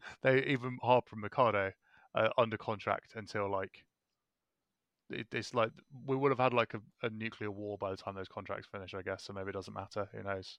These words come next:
But, like, it's, there is the back end of that. That's a different thing.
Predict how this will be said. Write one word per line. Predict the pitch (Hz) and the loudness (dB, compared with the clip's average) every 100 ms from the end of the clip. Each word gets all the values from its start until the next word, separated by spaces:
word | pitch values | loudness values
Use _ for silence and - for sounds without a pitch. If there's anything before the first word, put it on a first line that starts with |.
| _ _ - | _ _ 0
But, | 117 | 4
like, | 104 135 | 4 4
it's, | 110 - - - - _ _ - - _ - | 0 -4 -14 -20 -20 _ _ -20 -20 _ 6
there | 127 120 127 | 8 8 6
is | 117 - | 2 0
the | 120 | 8
back | 127 117 | 8 8
end | 110 | 4
of | 104 | 4
that. | 101 101 | 4 2
That's | 92 - | -8 -12
a | 101 | -12
different | - - 101 | -10 -8 -10
thing. | - 98 | -10 -14